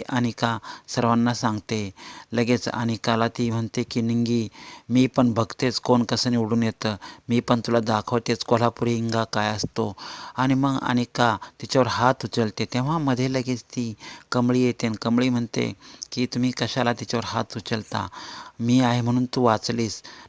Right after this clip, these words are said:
नाहीतर निंगीने तुझे कधीच हाडं खिळखिळीत केली असती,"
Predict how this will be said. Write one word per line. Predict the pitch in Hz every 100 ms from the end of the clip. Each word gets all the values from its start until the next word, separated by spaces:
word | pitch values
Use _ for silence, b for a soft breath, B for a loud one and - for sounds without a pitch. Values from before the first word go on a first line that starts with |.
| -
नाहीतर | 113 - 131 113
निंगीने | 113 120 123 127 120
तुझे | 117 117 117
कधीच | 113 117 -
हाडं | 107 120 117
खिळखिळीत | 120 - 127 -
केली | - 113
असती," | 113 - - 101